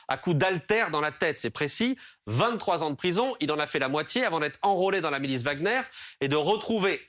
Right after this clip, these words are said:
aujourd'hui la liberté après avoir combattu pendant six mois.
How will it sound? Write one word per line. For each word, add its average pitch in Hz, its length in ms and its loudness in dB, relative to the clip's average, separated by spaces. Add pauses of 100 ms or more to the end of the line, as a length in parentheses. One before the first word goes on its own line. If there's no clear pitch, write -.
aujourd'hui 185 760 2
la 135 100 0
liberté 147 460 0
après 180 160 -2
avoir 147 260 -2
combattu 156 360 -2
pendant 165 200 -2
six 156 220 -2
mois. 147 280 2